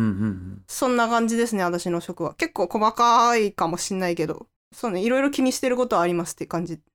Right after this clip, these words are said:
Speaker 2: です。<laughs>
Speaker 1: うん、うん、うん、うん。わかる、わかる、すごい、それは。
Speaker 2: あ、わかる？
Speaker 1: うん。
Speaker 2: まあ、で、あと、一番豚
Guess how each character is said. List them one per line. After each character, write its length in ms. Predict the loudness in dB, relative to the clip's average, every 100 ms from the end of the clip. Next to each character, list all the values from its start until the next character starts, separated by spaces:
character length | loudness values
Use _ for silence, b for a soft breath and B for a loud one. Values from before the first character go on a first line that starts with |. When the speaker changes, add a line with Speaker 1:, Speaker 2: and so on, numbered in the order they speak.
| _
Speaker 2:
で 120 | -10 -6
す。 160 | -4 -2 -2
<laughs> 160 | -4 2
Speaker 1:
う 80 |
ん、 20 | 4
う 40 |
ん、 480 | 4 4 2 2 -2
う 80 | -4
ん、 220 | -4 -6 -10
う 40 |
ん。 100 | -10 -12 _ _ -10
わ 100 | -4
か 160 | 0
る、 140 | 2 0
わ 80 | -4
か 140 | -6
る、 80 | -6
す 180 | -8 -8
ご 180 | -6
い、 60 | -8 -12 -18
そ 160 | -10
れ 60 | -8
は。 240 | -8 -10 -14 _ _ 0
Speaker 2:
あ、 100 | 2
わ 100 | 2
か 140 | 2
る？ 280 | 0 -2 -6 _
Speaker 1:
う 100 | -2
ん。 220 | 0 0 -4 _ 2
Speaker 2:
ま 140 | 4
あ、 40 | 4
で、 160 | 4
あ 80 | 2
と、 300 | 2 2 0 -2 _ -4
一 180 | 2 4 4
番 120 | 4
豚 200 | 2 2